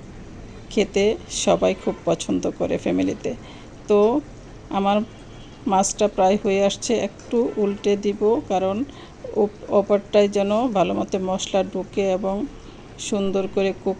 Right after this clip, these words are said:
হয়, সেই জন্যই এই ব্যবস্থা। এখন দেখুন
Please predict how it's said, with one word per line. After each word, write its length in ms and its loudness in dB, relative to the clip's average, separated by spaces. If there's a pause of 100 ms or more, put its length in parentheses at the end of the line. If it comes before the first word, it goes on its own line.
(100)
হয়, 200 4
সেই 540 -2
জন্যই 460 0
এই 200 -2
ব্যবস্থা। 500 -4 (320)
এখন 300 -4
দেখুন 360 -4